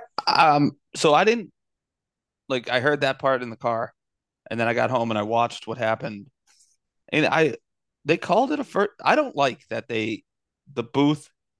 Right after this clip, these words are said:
can say, "Hey, we're gonna look at that."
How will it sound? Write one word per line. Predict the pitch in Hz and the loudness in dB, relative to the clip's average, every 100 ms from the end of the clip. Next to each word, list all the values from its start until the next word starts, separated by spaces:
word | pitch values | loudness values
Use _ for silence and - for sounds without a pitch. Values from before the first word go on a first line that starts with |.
| _ _ _ _ _ _ _ _ _ | _ _ _ _ _ _ _ _ _
can | 151 131 | -4 0
say, | 139 | 2
"Hey, | 127 | 2
we're | 127 127 | 0 -2
gonna | 123 | -4
look | 120 117 | -6 -6
at | 110 - | -8 -10
that." | 85 78 | -12 -12